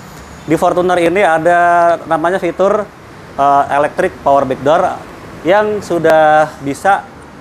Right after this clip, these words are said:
difungsikan dengan kick sensor ya. Nah, cobain, guys. Ini kita bisa buka dari sini.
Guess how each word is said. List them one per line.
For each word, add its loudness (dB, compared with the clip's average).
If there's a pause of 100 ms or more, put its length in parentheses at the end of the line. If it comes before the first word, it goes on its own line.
(140)
difungsikan -2
dengan -2
kick -2
sensor 0
ya. 2 (760)
Nah, -2
cobain, 0
guys. -10 (1300)
Ini -2
kita 2
bisa -2
buka -2
dari 0
sini. -4